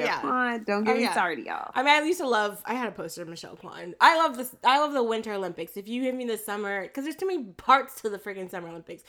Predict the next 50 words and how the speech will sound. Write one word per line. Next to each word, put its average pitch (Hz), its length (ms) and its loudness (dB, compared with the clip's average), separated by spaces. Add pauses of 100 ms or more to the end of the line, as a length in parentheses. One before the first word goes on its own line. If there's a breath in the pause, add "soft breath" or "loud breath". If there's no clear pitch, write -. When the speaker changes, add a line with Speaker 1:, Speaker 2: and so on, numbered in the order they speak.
(240 loud breath)
Speaker 1:
I 302 40 -20
mean, 320 120 -12
how 339 60 -6
many 370 140 0
heats - 560 -4
and 214 260 -6 (320 loud breath)
disqualifiers 220 920 -4
y'all 214 160 -6
got? 202 220 -8
Like, 208 160 -12
y'all 233 120 -8
are 277 60 -8
just 294 180 -10
running. 180 440 -12
Can 226 140 -12
y'all 285 100 -8
just 349 180 -6
run 302 220 -6
and 311 100 -8
get 320 100 -8
it 320 60 -8
over 320 200 -12
with? 349 240 -12
Like, 233 100 -10
I 254 80 -6
don't 302 100 -6
need 285 140 -6
all 185 100 -8
this. - 240 -18 (360 soft breath)
But 233 340 2 (1120)
I 254 140 6
remember 302 280 -2
her 285 220 0
name 220 340 -2
being 214 180 0
a 202 60 -4
big 185 320 -10
deal. 185 560 -2 (500 soft breath)
And 190 580 0
the 208 180 -6
thing 302 180 -6
also 254 280 -2
about 185 360 -6
the 190 80 -10
women's 180 420 -6
teams 165 440 -8
is 170 80 -14
that - 160 -12
they 196 100 -8
actually 208 300 -10